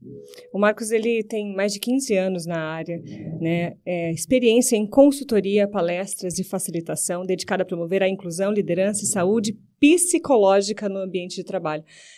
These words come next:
Ô, Marcos, eu quero, eu vou já começar te perguntando, <laughs> é, por que que você decidiu, né, há quinze anos atrás, se a gente for contabilizar, não é tanto tempo assim, a começar a olhar principalmente pra esse assunto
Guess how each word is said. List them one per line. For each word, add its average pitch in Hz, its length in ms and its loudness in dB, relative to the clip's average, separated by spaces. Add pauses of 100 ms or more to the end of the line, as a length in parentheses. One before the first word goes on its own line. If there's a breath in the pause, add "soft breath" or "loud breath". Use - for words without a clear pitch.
(120 loud breath)
Ô, 233 80 -6
Marcos, 262 220 -2
eu 262 80 -2
quero, 262 180 -2 (160)
eu 208 160 -4
vou 262 220 -4
já 262 160 2
começar 226 600 4
te - 100 -8
perguntando, 180 480 0
<laughs> 247 1040 0
é, 220 420 -2 (520)
por 339 120 0 (120)
que 415 160 6
que 349 100 -4
você 240 420 0
decidiu, 190 540 -4
né, 185 220 -10
há 170 100 -10
quinze 202 400 -6
anos 180 180 -8
atrás, 175 640 -6
se - 100 -16
a 180 60 -4
gente 170 220 -8
for 175 260 -2
contabilizar, 170 500 -2
não 175 140 -4
é 175 80 -4
tanto 175 240 -6
tempo 170 320 -6
assim, 185 340 -4 (480 soft breath)
a 196 80 -8
começar 226 760 4
a 208 100 -2
olhar 196 500 2
principalmente 185 540 -4
pra 175 160 0
esse 196 300 2
assunto 170 560 -4